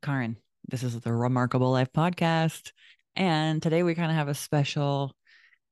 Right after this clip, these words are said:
uh, walk down memory lane planned, uh, because I currently have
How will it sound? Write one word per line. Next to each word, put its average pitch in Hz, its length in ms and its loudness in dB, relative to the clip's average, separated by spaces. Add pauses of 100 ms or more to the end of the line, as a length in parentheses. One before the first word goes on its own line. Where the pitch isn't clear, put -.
uh, 131 220 0
walk 143 240 0
down 139 220 2
memory 139 260 2
lane 131 400 0
planned, 131 680 -2 (680)
uh, 139 260 -2
because 147 720 -2
I 131 140 -2
currently 202 500 0
have 139 640 -4